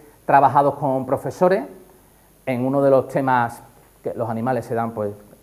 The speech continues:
o sea, muchas veces, ¿verdad? En, durante toda el, la escolarización.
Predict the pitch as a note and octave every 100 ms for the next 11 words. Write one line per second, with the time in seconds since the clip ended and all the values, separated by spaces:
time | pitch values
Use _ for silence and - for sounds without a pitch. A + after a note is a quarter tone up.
0 | _ - - G2 G#2+ A2 G#2 B2+ G2+ G#2+
1 | G#2 A#2 - - _ _ A#2 G#2+ G#2+ G#2+
2 | A2 G#2+ G#2 A2 G#2+ G2+ - A2 G#2+ -
3 | A2+ A#2 G#2 - A2+ G#2 G#2+ G#2